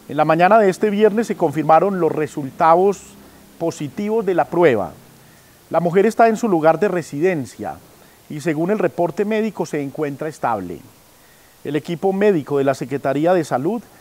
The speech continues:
realizó el cerco epidemiológico de los contactos estrechos de la mujer, los cuales se encuentran aislados y en seguimiento permanente. Tenemos identificados los contactos de riesgo de la paciente.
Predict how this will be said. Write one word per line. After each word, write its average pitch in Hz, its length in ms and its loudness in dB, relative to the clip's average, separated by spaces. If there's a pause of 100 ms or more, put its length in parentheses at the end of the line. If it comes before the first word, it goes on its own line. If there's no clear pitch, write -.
(260)
realizó 160 600 0
el 196 120 0
cerco 202 320 0
epidemiológico 151 880 0
de 139 80 2
los 135 140 -2
contactos 143 680 -6
estrechos 143 560 -10
de 151 80 -6
la 135 80 -4
mujer, 120 400 -4 (560)
los 151 160 -6
cuales 190 300 2
se 190 80 2
encuentran 170 420 -4
aislados 202 680 2 (300)
y 151 140 -4
en 156 100 -2
seguimiento 156 680 -6
permanente. 120 680 -6 (840)
Tenemos 180 380 -2
identificados 160 640 0
los 180 180 -2
contactos 170 800 -6
de 139 80 -4
riesgo 196 640 -4 (400)
de 147 100 -6
la 151 120 4
paciente. 127 680 -4